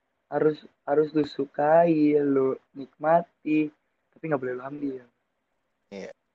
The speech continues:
Speaker 2: Tapi maksudnya poinnya adalah ketika, ketika, ketika kita mau mencintai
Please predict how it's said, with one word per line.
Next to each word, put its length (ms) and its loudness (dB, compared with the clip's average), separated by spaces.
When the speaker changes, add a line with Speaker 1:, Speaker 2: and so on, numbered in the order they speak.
Speaker 2:
Tapi 200 -12
maksudnya 420 -12
poinnya 440 -4
adalah 200 -8
ketika, 320 -18
ketika, 180 -14
ketika 360 -14
kita 360 -16
mau 160 -18
mencintai 600 -20